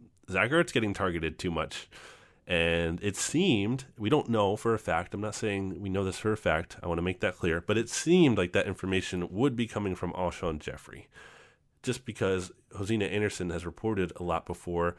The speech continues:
about breaking news stories that have all been about Alshon Jeffrey. So, just kind of trying to put, you know, uh, one plus one together there and figure out that that might be what it is. It might not be. I don't know.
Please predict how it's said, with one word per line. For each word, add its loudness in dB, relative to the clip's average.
about -2
breaking 2
news 2
stories 2
that -2
have 0
all 4
been -2
about 0
Alshon -4
Jeffrey. -4
So, 4
just -10
kind 0
of -6
trying 0
to -2
put, 0
you -10
know, -16
uh, 0
one 0
plus -2
one 4
together 8
there 6
and 0
figure 2
out 4
that -6
that 6
might 2
be 0
what 0
it -2
is. -2
It -6
might 6
not 6
be. -4
I 2
don't 6
know. 4